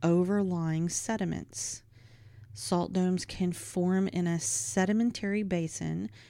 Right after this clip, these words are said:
where a thick layer of salt is overlain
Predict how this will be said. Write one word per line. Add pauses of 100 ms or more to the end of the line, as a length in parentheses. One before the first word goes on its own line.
(340)
where
a
thick
layer
of
salt (540)
is (120)
overlain